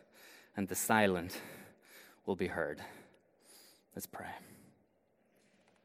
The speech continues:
God, we thank you, God,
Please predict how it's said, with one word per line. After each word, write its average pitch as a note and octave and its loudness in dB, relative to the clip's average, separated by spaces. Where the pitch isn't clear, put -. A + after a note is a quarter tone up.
God, A#2+ 2
we A#2+ 6
thank F#2+ 2
you, G2 0
God, F#2 -4